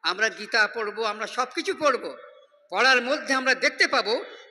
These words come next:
গীতাতেও দেখতে পাবো কোরআনের ছায়া, উপনিষদেও দেখতে পাবো কোরআনের ছায়া, বাইবেলেও দেখতে পাবো কোরআনের ছায়া। এই পর্যন্ত বলে,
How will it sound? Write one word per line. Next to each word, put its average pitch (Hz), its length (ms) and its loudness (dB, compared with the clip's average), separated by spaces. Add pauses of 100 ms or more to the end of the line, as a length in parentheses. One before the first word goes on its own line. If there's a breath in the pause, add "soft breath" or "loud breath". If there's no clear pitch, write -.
(100)
গীতাতেও 302 480 2
দেখতে 277 320 0
পাবো 240 300 -2
কোরআনের 202 440 -4
ছায়া, 151 420 -8 (800)
উপনিষদেও 233 560 4
দেখতে 285 280 0
পাবো 240 260 0
কোরআনের 202 460 0
ছায়া, 165 340 -6 (440)
বাইবেলেও 208 440 6
দেখতে 262 280 -2
পাবো 208 220 -6
কোরআনের 180 440 -4
ছায়া। 156 340 -4 (420)
এই 208 120 -2
পর্যন্ত 196 420 -6
বলে, 175 380 -8